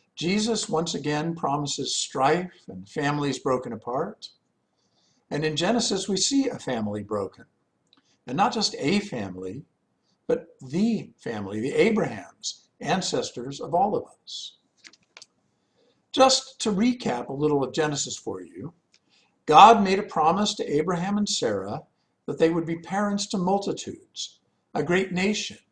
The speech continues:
And remember that nation in the Bible does not mean a state,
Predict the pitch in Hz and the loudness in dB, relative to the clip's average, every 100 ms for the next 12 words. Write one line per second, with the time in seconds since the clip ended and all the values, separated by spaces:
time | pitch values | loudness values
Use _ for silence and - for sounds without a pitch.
0 | _ _ _ _ _ _ _ _ 147 165 | _ _ _ _ _ _ _ _ -6 0
1 | 214 285 226 233 160 175 208 208 160 135 | 2 2 0 -2 0 2 2 0 -4 -6
2 | 131 127 151 180 160 143 143 - 151 180 | -6 0 0 2 4 4 2 -6 -4 0
3 | 233 247 170 160 - - - 151 101 87 | -2 -2 -4 -2 0 0 2 2 0 -6
4 | - | -16